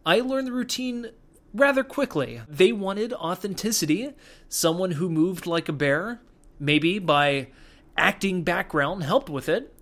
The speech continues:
Because of physical exhaustion, it was impossible for one person to do it exclusively. But I was the number one bear." The number one bear, embodied by Ennis, learned to become the creature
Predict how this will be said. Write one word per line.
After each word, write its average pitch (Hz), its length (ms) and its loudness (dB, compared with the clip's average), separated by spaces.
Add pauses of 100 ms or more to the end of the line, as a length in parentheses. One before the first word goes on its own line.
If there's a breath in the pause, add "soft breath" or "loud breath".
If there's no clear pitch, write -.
(280 loud breath)
Because 254 300 2
of 262 100 -2
physical 294 540 -4
exhaustion, 214 760 -2
it 196 140 -4
was 196 200 -2
impossible 202 720 -6
for 175 200 0
one 180 300 -4
person 143 560 -4
to 139 100 -8
do 131 160 -2
it 135 40 -4
exclusively. 139 840 -4 (460 loud breath)
But 147 280 0 (160)
I 139 160 0
was 165 300 2
the 160 100 0
number 135 240 -2
one 185 260 0
bear." 175 460 -4 (340 loud breath)
The 175 100 2
number 285 280 4
one 320 260 2
bear, 165 540 2
embodied 156 600 2
by 147 200 4
Ennis, 160 680 -4
learned 226 340 -2
to 262 40 -2
become 180 420 -2
the 180 80 -2
creature 202 600 -6